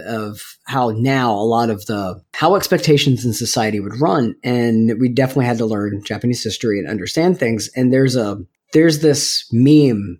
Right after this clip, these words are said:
I've noticed in L five R fandom, and beyond that, I, I've seen it elsewhere too. It's, it's just, and it's perception of Japanese culture that if you had a higher station, you could do something, you had complete control and lordship over somebody below your station, that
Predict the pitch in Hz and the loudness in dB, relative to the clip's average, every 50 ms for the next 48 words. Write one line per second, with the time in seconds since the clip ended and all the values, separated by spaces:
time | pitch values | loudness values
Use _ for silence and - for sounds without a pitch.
0 | _ _ - 107 110 113 107 117 120 120 120 113 107 104 - - - 113 110 104 | _ _ -10 -8 -6 -6 -4 -4 -2 -2 -2 -2 -4 -4 -8 -10 -8 -8 -6 -6
1 | 104 101 98 98 90 - - 120 113 - 127 117 107 107 104 107 - - 131 135 | -8 -8 -10 -12 -12 -10 -10 -10 -8 -6 -6 -4 -4 -4 -6 -6 -2 0 2 2
2 | 139 127 120 110 101 117 160 180 208 190 156 139 127 120 107 104 104 117 113 117 | 2 2 2 0 0 0 2 4 4 4 4 4 2 2 0 -2 -2 -2 -2 -2
3 | 120 120 - - 139 131 123 101 104 117 120 - - - 123 113 110 107 - - | -4 -6 -2 0 0 0 0 0 -2 -4 -4 -4 -4 -2 -2 -2 -2 -4 -4 -2
4 | 127 120 113 104 101 107 - - - 113 107 104 - - - 107 - _ _ - | 0 0 0 0 -2 -4 -8 -10 -6 -6 -6 -6 -6 -8 -10 -10 -12 _ _ -8
5 | 123 113 110 104 104 110 - - - - - 113 - 143 139 - - - 120 110 | -6 -4 -4 -4 -6 -8 -10 -12 -12 -8 -6 -4 -2 -2 -4 -2 -2 -2 -2 -2
6 | 104 104 - - - 117 110 - 120 107 104 - - - 185 185 - 151 143 123 | -2 -6 -8 -6 -6 -4 -4 -2 -4 -4 -4 -4 -2 -2 -2 0 2 2 2 2
7 | 127 120 107 - - - 139 - 151 143 139 135 123 123 113 117 104 95 - - | 2 0 -2 -2 -6 -8 -4 0 2 2 4 4 2 2 0 0 -2 -4 -8 -10
8 | - 131 147 151 139 120 113 - - 160 156 151 151 147 131 127 127 - 120 120 | -6 -2 0 2 2 0 0 0 2 2 2 4 4 2 2 2 2 -2 -4 -4
9 | 117 110 - 117 107 120 113 107 104 104 101 _ _ _ 143 139 - 147 151 147 | -4 -4 -4 -6 -6 -6 -6 -8 -8 -10 -14 _ _ _ -12 -10 -6 0 2 2
10 | 147 143 135 127 123 110 101 113 117 _ _ _ _ _ _ - - 147 135 - | 2 2 2 0 0 -2 -4 -6 -14 _ _ _ _ _ _ -4 -2 -2 0 2
11 | 160 151 151 156 151 - 143 131 - 147 139 135 131 120 117 117 127 127 123 120 | 4 4 4 4 2 0 -2 0 0 2 2 2 2 0 0 0 0 -2 -2 -2
12 | - 135 - - 120 117 107 110 104 - - 120 110 113 107 104 101 104 98 101 | -4 -6 -4 -2 -2 -2 -2 -4 -6 -4 -4 -2 -2 -2 -2 -4 -4 -6 -8 -8
13 | 98 92 87 - - - - 165 165 156 - 127 110 107 101 107 101 - - | -8 -10 -10 -12 -10 -4 -2 0 0 0 -2 -4 -4 -4 -4 -4 -6 -8 -8